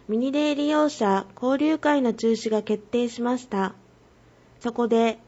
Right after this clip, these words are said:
代わりにイキイキ体操カード事業を開催します。詳細は、イキイキ体操カードを地域のボランティアさんより配布する際に説明しますので、この機会にぜひ、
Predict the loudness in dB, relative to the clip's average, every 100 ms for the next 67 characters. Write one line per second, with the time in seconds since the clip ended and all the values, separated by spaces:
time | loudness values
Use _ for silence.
0 | _ -4 0 2 2 0 -2 -4 -4 -4
1 | -4 -4 -2 -2 -2 -2 0 0 0 -2
2 | -2 0 2 2 0 -2 -2 -2 -2 -4
3 | -4 -2 -4 -6 -18 _ _ _ _ _
4 | _ _ _ _ _ _ -4 -2 0 2
5 | 2 2 2 0 -4 -20 -20 -20 -4 -2
6 | -2 -2 0 0 2 0 0 2 0 2
7 | 2 2 2 -2 -16 -20 -20 -10 -2 -2
8 | 0 0 2 2 2 2 2 0 0 0
9 | 2 0 0 -2 -6 -8 -2 0 0 -2
10 | -2 0 0 0 0 -4 -4 0 0 0
11 | -2 -4 -4 -2 0 2 0 -2 -10 -20
12 | -20 -10 -4 -4 -4 0 2 2 2 2
13 | 0 0 -2